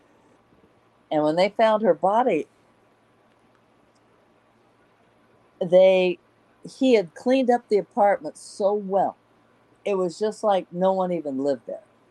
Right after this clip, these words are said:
And I interviewed, I've got an interview in the book with one of the police officers who was on the scene.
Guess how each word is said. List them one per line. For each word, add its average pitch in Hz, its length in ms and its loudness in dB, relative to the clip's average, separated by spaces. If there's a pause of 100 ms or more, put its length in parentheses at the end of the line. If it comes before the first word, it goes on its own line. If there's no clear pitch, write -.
(240)
And 147 320 0
I 170 160 0
interviewed, 196 580 -2 (280)
I've 147 180 -4
got 156 180 2
an 165 160 -10
interview 170 460 -6
in 147 140 -6
the 147 60 -8
book 165 300 2
with 156 320 0
one 165 180 2
of 160 60 0
the 151 60 0
police 170 420 -6
officers 143 480 -4
who 160 80 -2
was 147 160 -6
on 156 220 2
the 143 80 -10
scene. 175 400 -6